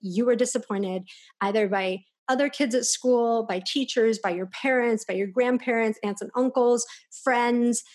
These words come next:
You suffered a heartbreak through disappointment in how someone showed up or didn't show up in your life, something they did or didn't do.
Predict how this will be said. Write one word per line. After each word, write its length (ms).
You 480
suffered 500
a 60
heartbreak 640
through 120
disappointment 960
in 140
how 160
someone 340
showed 240
up 180
or 60
didn't 220
show 160
up 120
in 100
your 120
life, 480
something 320
they 80
did 300
or 80
didn't 320
do. 400